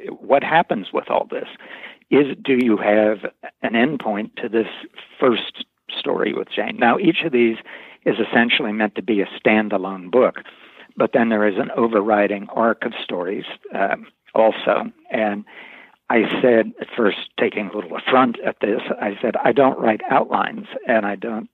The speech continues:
uh, I never know where a book's going when I start," but I said, "There, there will be a conclusion." "Well, that isn't good enough, because we've got an interested showrunner, and we need to see the, the arc of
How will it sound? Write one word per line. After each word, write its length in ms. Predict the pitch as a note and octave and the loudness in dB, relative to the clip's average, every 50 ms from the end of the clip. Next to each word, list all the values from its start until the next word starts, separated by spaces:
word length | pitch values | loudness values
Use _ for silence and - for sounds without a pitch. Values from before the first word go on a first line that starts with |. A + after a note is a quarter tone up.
| - - - | -4 -2 0
uh, 140 | - - - _ _ - - _ _ - - - - - _ - B2 | 0 -2 -4 _ _ -20 -20 _ _ -20 -20 -20 -20 -20 _ -4 -2
I 80 | A#2 | 0
never 320 | G#2 A2+ B2 C#3 D#3+ D#3+ C#3 | 2 2 2 4 2 2 4
know 200 | A#2+ A2 G#2+ G#2+ | 4 4 4 4
where 220 | G2+ G#2+ A2+ A2 | 2 2 2 2
a 60 | A2 | 2
book's 340 | G2 - A2 G#2 - - - | 2 0 -4 -6 -6 -10 -10
going 360 | - A#2 A2 G#2 G#2 G2+ F#2+ F#2+ | -6 -4 -4 -4 -4 -6 -8 -10
when 100 | G2 F#2+ | -10 -10
I 180 | - - - - | -10 -10 -10 -4
start," 340 | - - - - - - - | -2 2 2 2 2 0 2
but 140 | A#2 A2+ A2 | 2 2 2
I 120 | G#2+ G2+ - - | 2 0 -2 -6
said, 200 | C#3 A2 G2 - | -6 -6 -4 -4
"There, 220 | A#2+ A2 A#2+ - - - | -4 -6 -6 -6 -8 -8
there 160 | - A2 A#2+ G#2 | -6 -4 -2 0
will 240 | G2+ B2+ C3 C#3+ | 2 4 4 4
be 420 | C#3+ A#2+ A2 A2+ G#2+ A2 A2 - - - | 2 2 0 0 2 2 2 2 0 -2
a 80 | - - | -6 -12
conclusion." 720 | - A2 G#2 G2+ - - C#3+ F3 G#3+ - G3 G#3+ A3+ G#3+ - _ - - - - - - - - _ - | -12 -12 -14 -14 -10 -8 -6 -6 -4 -4 -4 -6 -8 -10 -14 _ -20 -20 -20 -20 -20 -20 -20 -16 _ 0
"Well, 180 | C3 D3 D3+ | 4 4 6
that 140 | C3 C#3 C#3+ | 6 6 6
isn't 260 | C3 B2 A#2+ A#2 G2+ | 4 4 2 0 0
good 160 | G2 C3+ - | 0 2 2
enough, 280 | G#2+ F#2 F#2 F2+ - - - - | 2 0 -2 -6 -12 -12 -8 -6
because 280 | A#2 - A2+ G2+ F#2+ G2+ G2+ - _ _ - | -4 -2 -2 -2 -4 -4 -10 -20 _ _ -8
we've 220 | A#2+ B2 A#2 - | -8 -8 -2 2
got 180 | C3 A#2 A2 G#2 | 2 4 4 4
an 140 | G#2+ G#2+ G#2+ | 2 0 -2
interested 640 | A2+ A#2 - - A#2+ G#2+ - - - G#2+ G2+ F#2+ _ - - - - - - | -4 -4 -6 -6 -6 -8 -8 -6 -4 -4 -4 -6 _ -12 -10 -6 -4 0 2
showrunner, 480 | C#3+ C3 C3 B2 A2 G#2+ G#2+ G#2+ G#2+ G#2 - - - - - - _ _ | 4 4 4 4 4 2 0 -2 -4 -6 -10 -14 -20 -20 -20 -20 _ _
and 80 | - A2 | -6 -4
we 100 | A2 G#2+ | -2 2
need 220 | A2 A#2 A#2 - - | 2 2 2 0 -2
to 120 | G#2+ G#2 - - - | -8 -8 -8 -6 -2
see 180 | G#2+ B2+ A2 A2+ | 2 4 4 4
the, 300 | G#2+ A2 G2+ F#2 - A#2+ - _ _ - | 2 0 -2 -2 -4 -8 -14 _ _ -4
the 120 | A#2+ - - | -4 -2 0
arc 300 | - B2 A2+ A2 - - | 2 2 2 2 2 0
of 120 | A#2 G2 | -4 -6